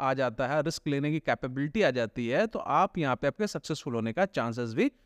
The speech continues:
बढ़ जाता है, क्योंकि ये हाईली रिस्क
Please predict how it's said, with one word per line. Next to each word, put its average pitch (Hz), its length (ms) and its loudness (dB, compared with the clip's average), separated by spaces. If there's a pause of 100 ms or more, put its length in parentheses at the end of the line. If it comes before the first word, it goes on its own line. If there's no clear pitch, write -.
(200)
बढ़ 139 340 4 (260)
जाता 120 400 2
है, 107 140 -2
क्योंकि 127 260 -6
ये 180 480 0
हाईली 151 380 0
रिस्क 156 300 -4